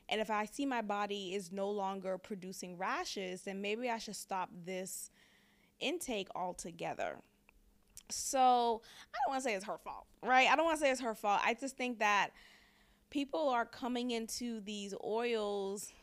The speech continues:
um, uneducated, you know, completely ignorant to the side effects that can come with it. And again, every body, every single body is different.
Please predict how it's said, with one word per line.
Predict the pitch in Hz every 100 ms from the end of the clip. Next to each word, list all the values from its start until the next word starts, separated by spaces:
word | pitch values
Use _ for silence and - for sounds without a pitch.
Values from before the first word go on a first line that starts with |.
| - _ _ _ _ _ _
um, | 196 208 202 196 190 185 185
uneducated, | - 226 262 302 - 143 65 - - _ _ _ _ _ _ _ _
you | -
know, | 220 202
completely | 247 233 226 226 -
ignorant | 254 269 220 208 196 - -
to | 247 220 208 202 196 185 - -
the | 196 202 196
side | - - 220 277
effects | 240 - 202 -
that | - 165 -
can | - 262 226 196 - -
come | - 254 220 190 180
with | 240 -
it. | 170 - - - _ _ _ _ _ _ _ _
And | 226 226
again, | 220 226 233
every | - 208 277
body, | 214 202 202 220 170 107 -
every | 190 240
single | 226 - 247 226 208
body | 175 190 175 208 240 285 294
is | - 202
different. | 175 196 196 - 156 - -